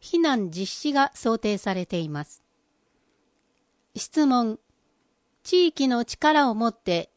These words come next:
避難行動を実践する方策についての考えをお聞かせください。答弁。要配慮者への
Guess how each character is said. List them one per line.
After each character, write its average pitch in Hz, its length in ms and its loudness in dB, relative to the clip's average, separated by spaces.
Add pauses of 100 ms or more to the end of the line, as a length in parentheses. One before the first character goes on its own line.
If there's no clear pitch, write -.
(100)
避 269 160 0
難 320 220 2
行 330 260 2
動 226 260 4
を 175 120 2
実 190 360 -2
践 320 120 2
す 320 120 -2
る 302 80 2
方 277 260 2
策 302 260 -4
に 285 120 0
つ - 140 -4
い 269 120 -2
て 214 120 0
の 185 140 0
考 262 340 -2
え 254 160 0
を 160 320 -2
お 180 100 -4
聞 - 160 -12
か 214 120 -4
せ 190 140 -8
く 165 100 -10
だ 165 120 -6
さ 151 180 -8
い。 - 120 -14 (1500)
答 302 240 4
弁。 156 320 -2 (1000)
要 285 320 4
配 269 320 0
慮 302 160 2
者 214 220 0
へ 226 120 0
の 175 240 -2